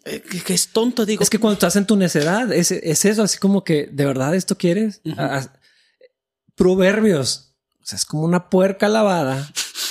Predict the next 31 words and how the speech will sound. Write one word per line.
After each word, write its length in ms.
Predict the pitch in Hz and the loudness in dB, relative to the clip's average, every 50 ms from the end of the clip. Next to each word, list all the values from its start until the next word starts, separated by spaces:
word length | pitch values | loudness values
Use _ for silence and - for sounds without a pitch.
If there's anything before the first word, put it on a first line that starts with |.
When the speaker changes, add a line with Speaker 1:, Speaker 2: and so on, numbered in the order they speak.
| - - | -10 -10
Speaker 1:
<laughs> 540 | - - - - - - - - - - - | -10 -10 -10 -12 -14 -12 -10 -10 -10 -10 -8
Que 80 | - - | -6 -4
se 180 | - - 262 220 | 0 0 0 0
va. 120 | 214 - - 262 - - - - _ _ _ _ _ _ _ _ _ _ | -2 -4 -6 -8 -8 -14 -20 -20 _ _ _ _ _ _ _ _ _ _
Speaker 2:
que 100 | - 151 | -4 -2
se 160 | - - 156 | 0 0 0
regresa 540 | - 139 143 135 139 143 139 - - 147 143 | 2 2 0 2 2 0 0 0 0 -2 -4
a 180 | - - - 127 | -4 -4 -6 -6
lo, 400 | 120 120 117 113 107 110 - - - | -4 -4 -4 -6 -6 -8 -10 -12 -6
es 140 | 131 - - | -4 0 0
un 240 | 160 151 - _ _ | 0 0 -2 _ _
perro 540 | - 190 190 202 196 214 214 220 220 190 - _ _ _ _ _ _ - - - - _ _ | 2 2 4 4 2 2 2 2 0 -2 -6 _ _ _ _ _ _ -20 -20 -20 -20 _ _
Speaker 1:
Que 100 | _ 196 | _ -4
se 180 | 185 - 190 185 | -4 -4 -4 -4
come 240 | 190 196 196 202 214 | -2 -2 -2 -2 0
su 120 | - 202 190 | 0 0 0
vómito. 280 | 185 180 185 185 156 | 0 0 0 0 0
Speaker 2:
que 60 | 147 143 | 0 0
lo 80 | 135 | -2
vomita 540 | 120 117 123 123 127 151 170 190 185 - 220 208 | -2 -4 -4 -2 2 2 2 2 2 2 0 2
algo 180 | 214 190 196 | 2 2 0
asqueroso 720 | 208 - - - 208 180 165 170 160 - - 175 196 - | 0 0 0 0 0 2 2 0 0 0 -2 -2 -2 0
y 80 | 151 151 | 0 0
lo 140 | 135 131 127 | 0 0 0
va 120 | 127 131 | 0 -2
y 40 | 131 | -2
se 120 | - 147 | -2 -2
lo 160 | 139 135 131 | 0 0 0
vuelve 420 | 120 113 123 127 127 127 127 135 - - | 0 0 0 0 0 0 -2 -4 -6 -8
a 120 | 123 - | -12 -10
comer. 340 | - 131 123 120 117 120 | -8 -6 -6 -6 -8 -12